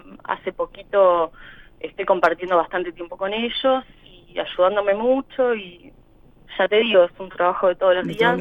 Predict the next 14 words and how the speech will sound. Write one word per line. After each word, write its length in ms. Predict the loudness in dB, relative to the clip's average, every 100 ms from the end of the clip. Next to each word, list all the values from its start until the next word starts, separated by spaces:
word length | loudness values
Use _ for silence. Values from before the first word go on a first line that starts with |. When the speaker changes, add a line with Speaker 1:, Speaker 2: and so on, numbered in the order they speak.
| -6
Speaker 2:
los 20 |
días. 340 | -10 -10 -12 -14
Speaker 1:
eh, 60 | -20 _ -20 -12 -2
levantarme 800 | 0 0 0 2 2 0 0 2
y 60 |
decir, 320 | 2 0 -4
"Bueno, 400 | 0 0 0 -4 -8 -20 -14 -2
quiero 180 | 2
disfrutar 440 | 2 0 -4 -2 -2
un 100 | -4
poquito", 460 | -12 -16 -6 -4 -2
porque 360 | -4 -6 -16 -4
ya 120 | -4 -2 0
fue 280 | 2 0